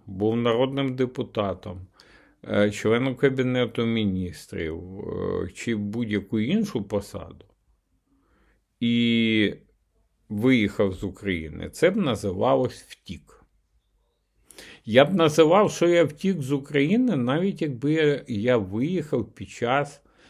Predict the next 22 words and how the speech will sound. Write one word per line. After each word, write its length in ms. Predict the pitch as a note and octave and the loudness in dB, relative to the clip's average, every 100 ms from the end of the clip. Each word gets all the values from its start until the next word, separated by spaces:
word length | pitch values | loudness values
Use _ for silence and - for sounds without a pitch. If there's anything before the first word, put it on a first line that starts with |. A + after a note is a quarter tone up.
| _ - | _ -8
Великої 800 | G2 G2+ G2+ A2+ A2 G#2 G2+ | 0 2 2 -2 -2 0 2
війни, 540 | F#2+ G2 F#2+ F2+ D2+ F#2+ _ _ | 2 0 -2 -6 -8 -14 _ _
під 180 | - F#2 | -12 -8
час, 500 | - A2 B2+ - - | -2 -2 -2 -6 -18
е, 400 | - G#2 G2 F#2 - | -12 -8 -6 -6 -10
після 340 | - B2 - A2 | -8 -6 -4 -2
двадцять 340 | G2+ G2 - | -2 -4 -4
четвертого 560 | F#2+ - G#2 G#2 G2 F2+ | -8 -6 -8 -8 -8 -6
лютого. 480 | D#2 D#2+ - - _ _ - - - | -8 -16 -20 -20 _ _ -20 -20 -12
Я 220 | A2 G#2+ B2 | 2 6 6
виїхав 680 | G#2+ A#2+ D3+ A#2 - F#2 E2+ | 4 -2 0 -2 -2 -4 -4
в 80 | |
дві 200 | E2+ A2 | -6 -6
тисячі 720 | A2 - B2 D3 C3 G2+ - | -6 -4 -2 -2 -2 -4 -6
дев'ятнадцятому 1400 | F#2 F2+ A2 A2 G#2 G2+ A2+ C3 - A2+ A2 A2+ A2+ A2 | -8 -4 -2 0 -2 -4 -2 -2 -2 -6 -6 -6 -2 -2
році. 520 | G#2 G2+ E2 - - - _ _ _ _ _ _ _ _ _ _ | 0 0 -2 -8 -20 -20 _ _ _ _ _ _ _ _ _ _
Я 160 | A#2+ C#3+ | 2 4
приїздив 680 | E3 B3 A#3 B2 A2+ A#2 A2 | 4 0 0 -2 -4 -4 -4
декілька 640 | G#2 G#2+ G2+ G2+ F#2+ G#2+ | -2 -2 -2 -6 -2 -2
разів 460 | G2+ G2 F2+ G2+ F#2 | 0 -2 -2 -6 -6
до 180 | F2+ F#2+ | -8 -8
України. 840 | F2 - G2+ F2 D#2 E2 G2 | -10 -12 -8 -8 -10 -16 -20